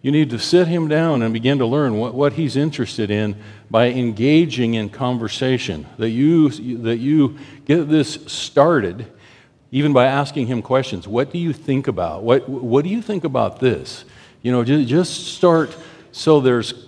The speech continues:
comfort in communication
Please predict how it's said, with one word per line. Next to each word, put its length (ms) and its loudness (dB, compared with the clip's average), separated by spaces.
comfort 840 -2
in 220 2
communication 1160 0